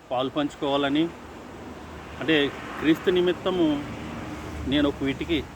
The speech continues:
లేకపోతే కొద్ది సిమెంట్, లేకపోతే ఇసుక, ఐరన్, ఏదో ఒక పనిముట్టుగా నేను వాడబడాలి అని మీరు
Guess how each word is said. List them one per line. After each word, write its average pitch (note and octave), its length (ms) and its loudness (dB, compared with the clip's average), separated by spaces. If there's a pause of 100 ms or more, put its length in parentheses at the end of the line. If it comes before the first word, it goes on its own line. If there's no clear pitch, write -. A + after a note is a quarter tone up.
(360)
లేకపోతే C#3+ 360 -2
కొద్ది B2+ 260 -4
సిమెంట్, C#3 480 2 (520)
లేకపోతే C3+ 540 -2 (440)
ఇసుక, C3+ 400 2 (420)
ఐరన్, C3 460 4 (1400)
ఏదో C3+ 140 2
ఒక F3+ 60 0 (100)
పనిముట్టుగా E3 520 2
నేను B2+ 340 -2
వాడబడాలి C#3 640 2
అని C3 260 -2
మీరు B2 360 0